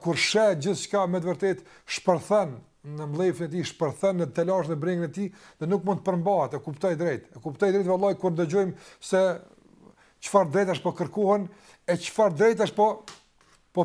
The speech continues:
pengohen dhe po privohen njerëz prej tyne, apo është një debalans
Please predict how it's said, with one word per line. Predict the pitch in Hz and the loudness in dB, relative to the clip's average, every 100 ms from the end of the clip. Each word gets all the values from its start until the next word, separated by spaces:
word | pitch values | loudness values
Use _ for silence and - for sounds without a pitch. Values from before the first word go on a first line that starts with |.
| 175 | 2
pengohen | 190 175 170 220 196 | 0 2 0 0 0
dhe | 156 | -2
po | 160 | -2
privohen | 180 185 208 180 | 0 2 0 0
njerëz | 190 147 | 0 -2
prej | 160 180 | -4 -4
tyne, | 151 107 - | -4 -6 -10
apo | 117 175 185 - - _ - | -4 -2 -2 -4 -20 _ -12
është | 143 170 | -4 -2
një | 147 | -2
debalans | 156 170 190 180 - | 0 0 0 -2 -6